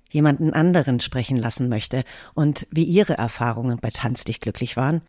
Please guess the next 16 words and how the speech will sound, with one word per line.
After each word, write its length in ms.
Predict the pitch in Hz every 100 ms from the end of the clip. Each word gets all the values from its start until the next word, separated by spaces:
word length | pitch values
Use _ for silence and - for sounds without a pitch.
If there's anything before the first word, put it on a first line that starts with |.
| _ _ _ _ _ _ _ _ _ _
lese 220 | 156 160
ich 120 | 170 -
euch 200 | 156 -
ein 120 | 151
Feedback 460 | - 131 - 139
von 200 | - 156
Paula 320 | - 123 120 123
vor. 280 | - 123 127 _ _ _ _ _ -
Was 340 | 147 190 -
macht 280 | 151 143 -
die 80 | 139
Sessions 600 | - 131 - 143 123 -
von 220 | - 120
Maike 340 | 113 120 -
so 200 | - 110 120
besonders? 680 | 123 131 117 120 113 -